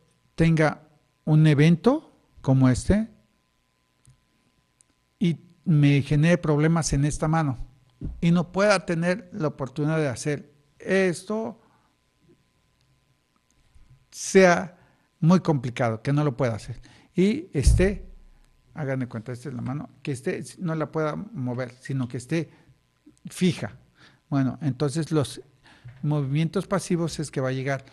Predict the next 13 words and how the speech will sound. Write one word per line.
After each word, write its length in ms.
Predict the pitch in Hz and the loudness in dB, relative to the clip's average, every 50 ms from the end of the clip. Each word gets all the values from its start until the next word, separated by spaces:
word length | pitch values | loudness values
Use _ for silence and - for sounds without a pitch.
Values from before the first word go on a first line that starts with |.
| - _ _ _ _ _ - | -20 _ _ _ _ _ -6
un 120 | 151 135 | -6 -4
terapeuta, 680 | - 170 165 160 143 - 151 135 135 - - 151 147 - | -2 -2 -2 -2 -2 -2 -2 -4 -4 -4 -4 -4 -4 -4
un 180 | - - 135 120 | -4 -6 -8 -6
fisioterapeuta 880 | - 143 - - 143 123 - 135 131 127 123 123 135 131 123 123 139 | -6 -8 -6 -6 -6 -4 -2 -2 -2 -2 -2 -4 -4 -6 -4 -4 -4
y 40 | 131 | -4
nos 180 | 127 120 110 113 | -4 -4 -4 -4
va 60 | 123 | -4
a 20 | |
ayudar 420 | 123 117 117 123 127 127 135 - _ _ _ | -4 -4 -4 -6 -6 -8 -10 -16 _ _ _
a 400 | - 127 127 127 117 _ _ _ _ _ _ _ _ _ _ _ | -8 -8 -8 -8 -10 _ _ _ _ _ _ _ _ _ _ _
movilizar 1200 | 185 160 139 127 123 123 117 120 120 110 110 107 - - - 110 110 113 123 131 135 139 143 147 | -10 -8 -6 -4 -4 -4 -4 -4 -6 -6 -6 -8 -10 -12 -12 -10 -8 -6 -6 -4 -4 -6 -6 -8
la 160 | 165 165 170 | -8 -8 -6
mano, 640 | 160 151 151 156 147 143 143 139 139 135 135 135 | -6 -6 -4 -4 -4 -2 -2 -2 -4 -4 -6 -10